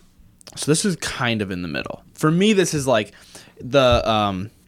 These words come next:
Knob Creek with the shortbread or the gingerbread was like, "Meh, it's all right." This is, like, between, this is like, "Oh, that's good. I would do that."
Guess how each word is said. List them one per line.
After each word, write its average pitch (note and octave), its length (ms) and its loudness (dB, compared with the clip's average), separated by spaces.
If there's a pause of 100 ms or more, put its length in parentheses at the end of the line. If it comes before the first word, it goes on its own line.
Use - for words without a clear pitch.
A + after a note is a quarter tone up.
Knob C3+ 340 0
Creek C3+ 360 -2
with B2+ 200 0
the A#2 60 -2
shortbread B2 800 2
or G#2+ 80 0
the G2+ 100 2
gingerbread A2+ 580 2
was G#2 160 -6
like, F#2 300 -2
"Meh, G3+ 400 2
it's - 160 -4
all D#2+ 200 0
right." D2 300 -4 (280)
This D3+ 160 4
is, D3+ 120 2
like, B2+ 160 0
between, A2+ 280 -4
this C#3 100 2
is C3+ 80 -4
like, C3 160 0
"Oh, G3+ 140 6
that's D3 180 0
good. C3+ 300 0
I B2+ 80 0
would C3+ 120 0
do D3 160 0
that." F#2+ 320 -2